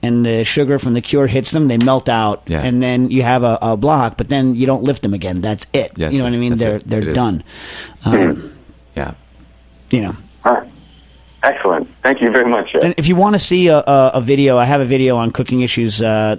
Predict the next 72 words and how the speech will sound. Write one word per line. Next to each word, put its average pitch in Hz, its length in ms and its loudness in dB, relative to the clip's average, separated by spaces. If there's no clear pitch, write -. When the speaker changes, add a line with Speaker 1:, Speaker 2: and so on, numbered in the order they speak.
Speaker 1:
on 117 140 0
the 113 60 -2
blog, 113 360 0
Speaker 3:
Mm-hmm. 98 120 0
Speaker 1:
I 120 40 -6
think, 135 300 -4
or 135 100 2
a 131 60 0
link 143 260 0
to 131 160 0
from 120 140 -2
a 117 60 -2
Star 131 260 0
Chef's 113 240 -4
video 117 260 0
I 113 40 0
did 110 180 -2
where 110 320 -2
I 127 80 0
did 127 220 2
moku 135 180 2
megane, 120 500 0
which 107 220 -2
is 104 160 -4
the 107 300 0
Japanese 117 400 -2
metalworking 113 960 -2
kind 113 180 -2
of, 101 140 -4
uh, 101 320 0
you 120 80 -2
know, 104 160 -2
te- - 60 -12
Speaker 3:
Yeah. 90 240 2
Speaker 1:
technique. 107 400 -4
And 120 160 0
you 123 80 0
can 120 280 -4
see 151 360 0
the 127 100 -2
kind 127 160 -2
of 113 100 -4
in 131 120 0
practice, 127 640 -2
like, 107 240 -4
thin 127 300 0
sheets 120 340 -2
of 98 100 -6
fish 117 320 -2
glued 113 280 -4
together. 110 260 -2
It's 104 100 -2
not 143 220 0
what 139 240 -2
you 151 100 2
wanna 151 240 2
do, 160 220 0
but 117 240 -2
it - 340 -14
might 139 220 0
give 135 160 -2
you 123 140 2
some, 117 500 0
uh, 113 180 -2
visual 117 400 -2
pointers 120 460 -2
on 104 180 -2
how 104 160 -2
to 110 80 -2
handle 110 320 -2
the 104 60 -6
products. 101 500 -4